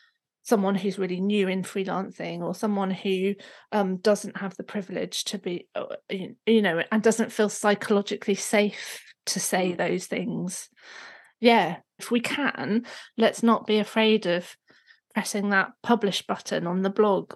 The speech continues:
Speaker 1: or recording the podcast or being on a panel where we can share what we think.
Speaker 2: Yeah, and I think, you know, that, that comes with, I guess, partly I think it comes with age, it comes with experience, it comes from, you know,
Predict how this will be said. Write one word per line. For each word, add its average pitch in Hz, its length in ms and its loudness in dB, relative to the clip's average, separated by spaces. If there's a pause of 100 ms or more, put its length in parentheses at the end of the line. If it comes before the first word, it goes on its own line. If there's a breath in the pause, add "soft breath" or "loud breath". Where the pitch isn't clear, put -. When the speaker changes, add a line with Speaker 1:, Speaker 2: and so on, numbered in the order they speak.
Speaker 1:
or 180 440 0 (560 loud breath)
recording 214 800 4
the 196 60 2
podcast 170 920 -2
or 190 240 2
being 214 340 8
on 208 120 4
a 208 60 2
panel 202 540 -2
where 185 180 0
we 185 160 2
can 196 400 -2 (360 soft breath)
share 185 760 2 (360)
what 202 220 2
we 185 100 -2
think. 214 640 -8 (500)
Speaker 2:
Yeah, 285 300 6
and 247 100 4
I 254 60 6
think, 269 300 2 (420)
you 240 80 4
know, 220 80 6
that, 226 260 4
that - 220 2
comes 214 400 2
with, 185 280 -4 (520)
I - 80 2
guess, 233 220 -4 (340)
partly 156 260 -4
I 147 60 0
think - 260 -8
it 151 160 -10
comes 147 240 -2
with 131 100 -4
age, 139 320 -2
it - 100 -14
comes 147 260 -6
with 131 120 -6
experience, 135 640 -6
it 139 80 -14
comes 139 220 -6
from, 143 280 -6
you 151 60 -6
know, 131 200 -4